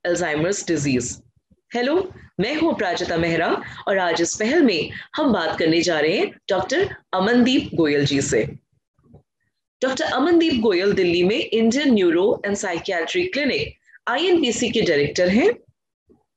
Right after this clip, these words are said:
आप स्पेशलाइज करते हैं in treating neuropsychiatric disorders, addiction and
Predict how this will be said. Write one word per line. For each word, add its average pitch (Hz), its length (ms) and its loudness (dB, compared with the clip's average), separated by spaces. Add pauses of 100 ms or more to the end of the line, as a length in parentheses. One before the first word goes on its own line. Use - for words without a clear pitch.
(100)
आप 180 220 0
स्पेशलाइज 277 680 0
करते 180 400 -2
हैं 269 440 -4
in 214 120 2
treating 240 540 0 (300)
neuropsychiatric 202 1000 0 (320)
disorders, 180 520 4 (460)
addiction 214 400 0
and 180 240 0